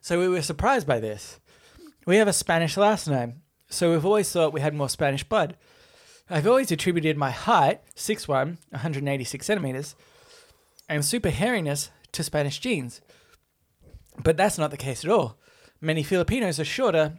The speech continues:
than average and not very hairy. A M A sixteen. How tall are you? Have you taken a D N A test that gave you unexpected results?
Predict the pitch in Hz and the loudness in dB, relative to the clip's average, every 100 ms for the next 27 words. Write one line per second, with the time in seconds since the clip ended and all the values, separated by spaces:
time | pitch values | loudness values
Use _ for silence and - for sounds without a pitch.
0 | - 139 147 190 147 139 - 135 139 139 | -6 -4 -2 -2 0 -2 -4 -4 -4 0
1 | 139 135 202 156 113 - _ - _ _ | 0 0 2 2 0 -6 _ -20 _ _
2 | _ - - _ _ _ _ _ - 269 | _ -20 -20 _ _ _ _ _ -12 -8
3 | 220 196 202 165 - 202 131 - _ - | -4 -4 -4 -2 2 2 0 -12 _ -20
4 | _ _ _ _ _ _ 262 294 269 359 | _ _ _ _ _ _ 4 6 6 6
5 | 254 175 117 - - - - - 196 220 | 4 2 0 -6 -16 -16 -18 0 2 2
6 | 214 190 196 185 175 180 160 160 185 226 | 2 0 0 0 0 0 0 0 0 -2
7 | - 156 160 165 165 156 165 170 - 175 | -2 0 2 2 0 2 2 0 -2 -2
8 | 160 139 135 147 233 - | 0 0 2 2 2 -4